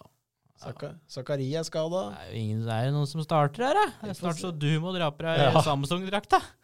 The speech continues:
Speaker 1: <laughs> Kommer i Adidas-drakta, ja.
Speaker 2: Ja.
Speaker 1: Nei, Hall starter vel, og atten-åringen, og det er litt sånn
Speaker 2: Holder det til Chelsea-seier, ja?
Speaker 1: Nei, jeg tror, jeg tror det blir en mega-opptur, eh, så jeg høyner den til U.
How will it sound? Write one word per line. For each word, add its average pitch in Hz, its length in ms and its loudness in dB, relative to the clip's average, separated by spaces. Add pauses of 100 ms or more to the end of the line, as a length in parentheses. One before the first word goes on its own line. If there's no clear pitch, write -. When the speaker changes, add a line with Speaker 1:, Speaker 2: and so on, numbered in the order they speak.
(120)
Speaker 1:
<laughs> - 480 -2 (1600)
Kommer 135 240 -8
i 147 60 -6
Adidas-drakta, 139 840 -4
ja. - 400 -16
Speaker 2:
Ja. 117 160 -10 (1000)
Speaker 1:
Nei, 98 260 -14
Hall 139 480 -2
starter - 420 -2
vel, 339 100 -4
og 277 260 -6
atten-åringen, 202 540 -8
og 208 160 -8
det 208 80 -6
er 202 140 -8
litt 202 80 -10
sånn - 160 -12 (1500)
Speaker 2:
Holder 131 280 0
det 147 120 0
til 156 120 -4
Chelsea-seier, 151 580 -4
ja? 214 100 -2 (1040)
Speaker 1:
Nei, 160 100 -4
jeg 175 160 -2
tror, 160 160 0
jeg 160 280 -2
tror 156 140 -2
det 165 80 -2
blir 156 100 0
en 156 120 -2
mega-opptur, 135 580 -2 (220)
eh, 147 560 -4
så 135 160 -6
jeg 139 400 -4
høyner 127 340 -4
den 117 100 -6
til 127 160 -8
U. 135 120 -2